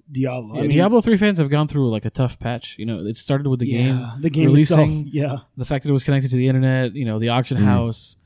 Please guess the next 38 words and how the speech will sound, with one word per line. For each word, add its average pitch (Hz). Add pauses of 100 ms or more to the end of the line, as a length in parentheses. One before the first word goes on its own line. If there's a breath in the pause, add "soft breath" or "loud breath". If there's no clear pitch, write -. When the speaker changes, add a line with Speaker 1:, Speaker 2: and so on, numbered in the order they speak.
(300)
Speaker 2:
the 123
revamping, 117 (340)
you 127
know, 123
and 127
you 131
have 139
to 135
wait 123
for 123
that 104
news. 107
So 76 (120)
Speaker 1:
Yeah, 180
but 156
Amen, 160
Reaper 143
of 135
Souls 127
kinda, 131
like, 110 (140)
fixed -
Speaker 2:
it 151
fixed 185
Speaker 1:
a 156
Speaker 2:
most 147
of 131
the 139
Speaker 1:
lot 127
of 131
Speaker 2:
problems. 135
Speaker 1:
it. 143
Speaker 2:
It 131
made 143
Speaker 1:
Yeah. 135
Speaker 2:
it 131
more 135
fun. 123